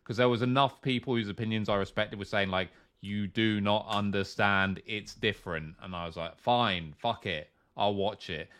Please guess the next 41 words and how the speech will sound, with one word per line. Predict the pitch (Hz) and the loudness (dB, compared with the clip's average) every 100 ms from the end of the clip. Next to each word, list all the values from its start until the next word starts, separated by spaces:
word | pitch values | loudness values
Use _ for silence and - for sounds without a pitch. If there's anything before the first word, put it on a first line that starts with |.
| - - | -18 -6
And | 117 | 2
yeah, | 135 151 113 | 6 8 6
obviously | 107 123 117 | 2 -4 -4
it's | 123 - | -8 -6
a | |
meme, | 107 107 110 | -2 0 0
like, | 101 98 | -2 -4
Rekkles | 92 98 - 95 | -4 -8 -8 -10
getting | - 85 | -8 -10
destroyed | 92 - 101 95 | -10 -10 -6 -4
by | 85 90 | 0 -2
him | 95 | -2
while | 87 90 | -4 -6
he's | 90 | -6
playing | 95 87 | -6 -6
A | 87 | -6
D | 85 | -8
carry | 87 101 | -4 -2
and | 101 | -4
stuff | 98 98 | -6 -8
like | |
this. | 98 107 | -8 -8
But | - | -6
it's | 107 | -2
like, | 120 107 107 - _ | 2 2 0 -10 _
his | - 151 160 110 | -2 2 2 2
hands | - 110 123 143 143 - | 4 6 6 2 -4 -4
are | 110 113 120 | 2 6 6
at | 110 | 4
a | 107 | 0
point, | - 95 98 110 | -4 -2 -2 -4
at | - 101 | -8 -8
least | 101 - | -10 -8
comparative | 98 90 92 95 98 87 | -10 -4 -2 -2 -6 -12
to | |
E | 104 | -10
U | 101 92 | -8 -8
players, | - 92 98 95 | -4 -2 -2 -2
where | 98 95 | -2 -2
it's | 95 - | -2 -6
like, | 95 90 - | -4 -4 -6